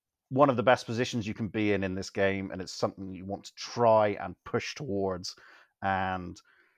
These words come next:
uh, get that thing going. And also, you've got all these pesky creatures on the board. You've got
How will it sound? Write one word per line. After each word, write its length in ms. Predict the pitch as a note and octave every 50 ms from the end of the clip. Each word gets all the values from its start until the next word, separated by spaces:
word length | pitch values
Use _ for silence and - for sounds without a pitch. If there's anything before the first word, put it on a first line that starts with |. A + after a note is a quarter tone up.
| _ _ _ _ -
uh, 420 | F2 F2 F2 F2+ F2+ F2+ F2 E2+ - _ _ _ _ -
get 140 | - A#2 F2
that 160 | G#2 G#2 -
thing 160 | - A2 G2+
going. 340 | F2 G#2 G2+ G2+ G2+ G2 G2+ - _ _ _ _ _ _ -
And 100 | B2 C#3+
also, 520 | F3+ A3 G3+ - - C3 G#2+ G2 F#2 D#2+ - _ _ _ _ _ _ _ _ _ _ _ - - _
you've 140 | B2 B2 C3+
got 100 | G3+ G3
all 80 | F#3
these 140 | D#3+ D3 -
pesky 340 | - - D3+ - - - C3
creatures 400 | - - B2+ A2+ - - G#2 F#2
on 120 | G2 F2+
the 60 | F2+
board. 280 | - - E2 D2 D#2 E2+ - _ _ _ _ _ _ _ _ _ _ _ _ _ _
You've 200 | - G2 F#2+ -
got 320 | - A#2 A2 G#2+ G2+ -